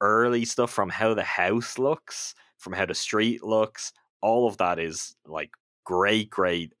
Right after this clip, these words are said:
um, examples of some of Jack Fisk's phenomenal early work. Um,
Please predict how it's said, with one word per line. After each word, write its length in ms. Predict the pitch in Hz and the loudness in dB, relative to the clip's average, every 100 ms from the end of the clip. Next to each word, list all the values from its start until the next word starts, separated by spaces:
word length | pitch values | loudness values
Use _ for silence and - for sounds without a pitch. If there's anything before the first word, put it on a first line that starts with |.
| 78 | -10
um, 340 | 80 78 78 | -8 -10 -14
examples 600 | 78 90 87 82 85 73 80 | -14 -6 -6 -6 -8 -10 -8
of 180 | 76 | -8
some 240 | - 95 87 | -4 -2 -2
of 280 | 78 - - _ _ _ - | -4 -8 -16 _ _ _ -6
Jack 220 | 76 - - | -4 -4 -4
Fisk's 520 | 85 76 - - - _ _ | -6 -4 -6 -10 -12 _ _
phenomenal 540 | - 85 82 90 78 - | -2 2 2 0 -2 -2
early 380 | 90 92 85 76 | 0 2 0 -2
work. 460 | 78 92 - - - _ _ _ _ | 0 0 -2 -8 -20 _ _ _ _
Um, 560 | 85 85 85 82 80 | 0 2 2 -2 -6